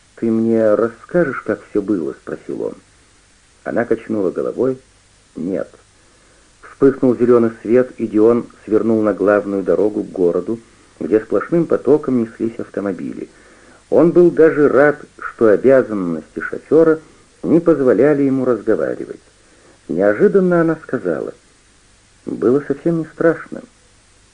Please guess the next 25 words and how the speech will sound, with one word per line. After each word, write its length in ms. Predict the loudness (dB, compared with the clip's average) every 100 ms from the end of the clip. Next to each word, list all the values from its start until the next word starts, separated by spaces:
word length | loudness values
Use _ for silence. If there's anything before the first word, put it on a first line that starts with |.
| -4
Это 180 | 0 2
было 220 | 4 4
сказано 420 | 2 2 2 0
так, 340 | 0 0 0 -2
словно 320 | 2 2 2
она 160 | 2 0 -2
сама 240 | -2 -2 -2
себя 280 | -2 2 2
убеждала. 640 | 0 -4 -8 -6 -6 -8 -12 _ _ _ _ _
«Хочет 480 | -8 0 2 0 -8 -12 -20 -6
ободрить 640 | -4 2 4 4 2 -6
меня», 260 | -6 -6 -4
подумал 420 | -4 -4 -4 -6 -6
Дион, 360 | -2 -2 -2 -8 _ _ _ -6
и 80 | 0
это 200 | 0 0
его 180 | 0 -2
тронуло. 560 | 0 -2 -2 -4 -10 -12 _ _ _ _ _ _ _
«Не 180 | -4 -2
так 240 | 0 0
страшно, 500 | -2 -2 -2 -2 -6
как 220 | -2 -2
ты 120 | -2 -6
думала?» 440 | -2 -2 -4 -10 -14 _ _ _ _ _ _
«Да». 320 | -6 0 0